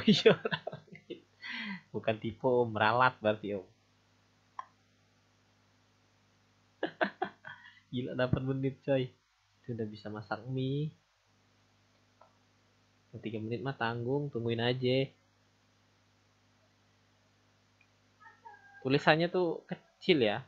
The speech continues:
Mungkin nanti diatur aja ya. Chatnya biar gede tulisannya. Bisa diatur. Tapi nggak tahu kalau di sini. Tulisannya kecil. Biasanya saya kecilin sih.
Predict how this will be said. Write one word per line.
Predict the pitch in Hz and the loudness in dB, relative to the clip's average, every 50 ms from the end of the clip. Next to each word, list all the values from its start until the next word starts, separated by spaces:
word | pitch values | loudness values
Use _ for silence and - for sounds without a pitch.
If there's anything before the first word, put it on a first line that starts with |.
| _ _ - | _ _ -16
Mungkin | - 135 147 151 143 147 | -12 -6 -4 -2 -2 -2
nanti | 143 151 151 147 - - | -2 -2 -2 -2 -2 -4
diatur | - - 120 127 135 135 - - 135 135 135 135 | -6 -4 -4 -4 -4 -6 -8 -8 -6 -6 -6 -6
aja | 139 127 98 101 | -6 -10 -12 -14
ya. | 113 123 _ _ _ _ _ _ _ _ _ _ _ _ _ _ | -16 -18 _ _ _ _ _ _ _ _ _ _ _ _ _ _
Chatnya | - 107 110 110 110 | -12 -10 -8 -8 -4
biar | 110 107 104 | -4 -2 -2
gede | 110 104 101 - - 120 117 - | -2 -4 -4 0 0 0 0 -2
tulisannya. | - - 107 107 110 101 98 104 110 117 - _ _ _ _ _ _ _ _ _ _ _ _ _ _ _ _ _ _ _ _ _ _ _ _ _ _ | -6 -14 -16 -14 -12 -12 -12 -12 -12 -16 -18 _ _ _ _ _ _ _ _ _ _ _ _ _ _ _ _ _ _ _ _ _ _ _ _ _ _
Bisa | - 107 107 - - 95 87 | -8 -8 -8 -6 -8 -8 -8
diatur. | 87 90 90 90 - - - - - _ - | -8 -8 -10 -12 -14 -20 -20 -20 -20 _ -20
Tapi | - - - - 123 | -20 -20 -18 -14 -12
nggak | 90 - - | -12 -10 -10
tahu | 117 123 - | -10 -12 -10
kalau | - - - | -12 -14 -14
di | - - | -14 -18
sini. | - - - - 139 - _ _ _ _ _ _ _ _ _ _ _ _ _ _ _ _ _ _ _ _ _ _ _ _ _ _ _ _ _ _ _ _ _ _ _ _ _ _ _ | -18 -20 -20 -20 -20 -20 _ _ _ _ _ _ _ _ _ _ _ _ _ _ _ _ _ _ _ _ _ _ _ _ _ _ _ _ _ _ _ _ _ _ _ _ _ _ _
Tulisannya | _ - - - | _ -20 -20 -18
kecil. | - - - _ _ _ - - - - - - _ _ _ _ _ _ _ _ _ _ _ _ _ _ _ _ _ _ _ _ _ _ _ _ _ | -18 -18 -18 _ _ _ -18 -18 -18 -18 -20 -20 _ _ _ _ _ _ _ _ _ _ _ _ _ _ _ _ _ _ _ _ _ _ _ _ _
Biasanya | _ _ - 117 120 123 120 | _ _ -12 -8 -8 -8 -8
saya | 120 113 - | -8 -10 -10
kecilin | 110 - - 131 127 131 131 127 | -12 -10 -6 -4 -2 -2 -2 -4
sih. | 123 - 117 120 | -8 -12 -14 -14